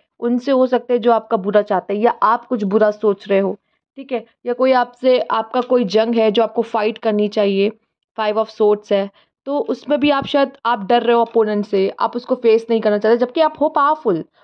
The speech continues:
और आप अगर उससे, उससे लड़ो भी ना तो भी शायद आपकी जीत हो, but आप नहीं करना चाहते हो, आप भाग रहे हो परिस्थितियों से। As a fighter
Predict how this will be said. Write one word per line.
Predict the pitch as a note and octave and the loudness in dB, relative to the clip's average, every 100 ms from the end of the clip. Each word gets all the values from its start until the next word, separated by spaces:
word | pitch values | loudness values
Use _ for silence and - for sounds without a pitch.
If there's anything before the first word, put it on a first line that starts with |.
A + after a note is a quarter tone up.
| _ | _
और | A3+ | -4
आप | C4+ D4 - | -4 -4 -4
अगर | A#3 A#3+ D4 - _ | -2 0 -2 -4 _
उससे, | - - D#4 D#4 _ - | -20 -6 -6 -6 _ -20
उससे | A3+ D4+ | -10 -2
लड़ो | B3+ A#3 C4+ | 0 2 0
भी | B3+ | 0
ना | B3+ | 0
तो | D#4 C4+ | 0 0
भी | C4 | 0
शायद | D4+ D4 | 2 2
आपकी | C#4 C4 B3 | 0 -2 -6
जीत | F3+ F#3 D#3+ | -4 -6 -8
हो, | D#3+ - _ _ - | -12 -14 _ _ -4
but | A3 | -2
आप | B3+ B3+ | 0 0
नहीं | A#3 A#3 | 0 2
करना | A3+ G#3 G#3 | 0 0 0
चाहते | G3+ F#3 F3+ | -2 -4 -4
हो, | F3+ | -4
आप | - A#3 | -2 -4
भाग | G3 G3+ G3+ G#3 | -2 -2 -2 0
रहे | G#3 | -2
हो | |
परिस्थितियों | G3 G3+ F#3 - F3+ F3 E3+ | 0 -2 -4 -6 -8 -6 -10
से। | E3+ D#3 F#3+ _ _ _ _ | -6 -6 -6 _ _ _ _
As | A3 A3+ | -4 -2
a | C#4+ - | -4 -2
fighter | G#3+ G3+ G3+ C4 | -2 -2 0 0